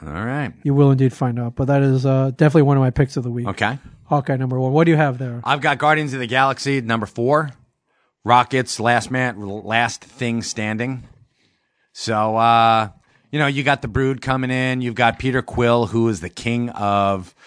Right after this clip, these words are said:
Speaker 1: Spartax now. And,
Speaker 2: Oh, cool. So
Speaker 1: uh,
Speaker 2: they are
Speaker 1: they're reunited and feel so good.
Speaker 2: Yes.
Speaker 1: So, uh, now we've got the Guardians back together, and, um,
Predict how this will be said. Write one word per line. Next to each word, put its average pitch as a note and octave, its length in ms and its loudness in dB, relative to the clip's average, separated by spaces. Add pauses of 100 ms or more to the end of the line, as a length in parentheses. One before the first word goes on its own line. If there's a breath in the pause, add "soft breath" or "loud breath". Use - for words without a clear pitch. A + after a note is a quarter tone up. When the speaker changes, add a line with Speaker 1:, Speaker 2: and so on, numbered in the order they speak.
(120)
Speaker 1:
Spartax A2+ 760 -2
now. G2+ 480 -2 (360 soft breath)
And, G2+ 180 -4
Speaker 2:
Oh, A#3 80 0
cool. B3+ 140 0
So A3 180 2
Speaker 1:
uh, G3+ 40 2
Speaker 2:
they A3 140 2
are A3 280 4
Speaker 1:
they're C3 120 -2
reunited D#3+ 640 0
and C3+ 160 -6
feel D3+ 260 0
so D3 300 0
good. B2 600 0
Speaker 2:
Yes. C3+ 480 0 (600)
Speaker 1:
So, A#2 460 2
uh, A#2 440 6
now A#2 220 0
we've A#2+ 140 -4
got A#2+ 200 0
the A2+ 60 -6
Guardians A2+ 420 0
back A2 260 -2
together, G#2 560 -2
and, G#2 580 -4
um, A2 400 0